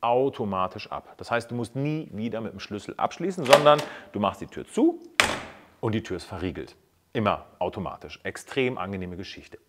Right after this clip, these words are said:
Entriegeln durch Drücken der Klinke. Das heißt also, so schließt die Tür ab und so schließt die Tür wieder auf. Das ist wirklich ein extrem hoher Komfortgewinn. Als Beispiel, wenn ihr zu zweit wohnt und ihr geht am Tag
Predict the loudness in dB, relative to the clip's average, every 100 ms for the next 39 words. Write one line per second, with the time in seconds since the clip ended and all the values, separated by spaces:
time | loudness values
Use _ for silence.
0 | _ 2 2 2 2 2 2 -4 -8 -4
1 | -2 -2 -2 0 2 2 -2 0 0 2
2 | 0 -2 -12 -14 -10 -6 4 4 4 2
3 | 2 2 -2 -2 4 4 4 0 -4 -4
4 | -4 2 4 4 4 -2 6 8 8 4
5 | -2 -4 -6 -6 -6 -4 0 2 0 -2
6 | -4 -4 -4 -8 -10 -10 -10 -10 -14 -14
7 | -6 -4 -4 -4 -4 -6 -6 -4 -4 -6
8 | -12 -20 _ _ _ _ _ _ -12 -10
9 | -6 0 0 2 6 6 4 -10 -18 -8
10 | -6 -6 -8 -10 -2 -2 2 4 6 4
11 | -2 -12 -6 -4 -2 -4 -4 -4 2 6
12 | 6 4